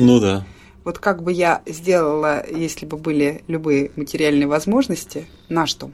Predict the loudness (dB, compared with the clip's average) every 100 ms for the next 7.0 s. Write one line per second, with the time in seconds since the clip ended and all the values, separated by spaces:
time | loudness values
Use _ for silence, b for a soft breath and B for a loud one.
0 | -4 -2 2 6 6 4 -2 -2 2 2
1 | 2 -4 -4 0 4 4 4 -2 -2 -2
2 | -4 0 2 2 4 4 4 4 2 4
3 | 4 4 4 2 4 6 6 4 4 6
4 | 8 8 6 0 2 4 4 4 2 2
5 | 2 2 0 -2 -6 -6 -4 -2 -2 -2
6 | -2 -2 -4 -4 -4 -4 -8 -10 -12